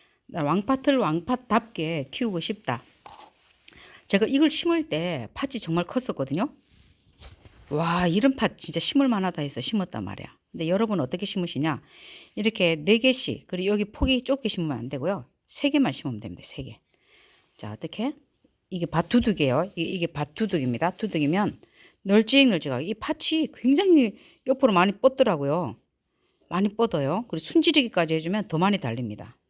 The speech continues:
순지르기 아시죠? 맨 위에 올라오는 순을 잘라주는 거예요. 그러면 옆으로 가지를 뻗겠죠. 느티나무처럼.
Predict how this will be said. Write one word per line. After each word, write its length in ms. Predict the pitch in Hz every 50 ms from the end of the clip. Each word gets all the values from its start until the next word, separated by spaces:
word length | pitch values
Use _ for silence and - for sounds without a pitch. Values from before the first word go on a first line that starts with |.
| _ _
순지르기 500 | - - - 254 254 233 240 220 208 165
아시죠? 420 | - 120 - 160 165 - 247 220 - - - _ _ - _ _ _ _
맨 320 | _ 160 165 180 202 208 190
위에 220 | 170 160 160 160
올라오는 380 | 170 160 202 208 196 175 147 143
순을 320 | - - - - 233 160
잘라주는 520 | - - 170 190 202 202 175 151 131 127 110
거예요. 200 | 90 90 - 113 - _ _ _ _ _ _ _ _ _
그러면 260 | - 202 226 214 190
옆으로 280 | 196 214 - - 185 151
가지를 340 | - 143 156 156 170 143 127
뻗겠죠. 400 | - 202 - - 151 - 120 110
느티나무처럼. 840 | 123 131 131 - 180 160 139 113 110 - 139 123 160 233 254 -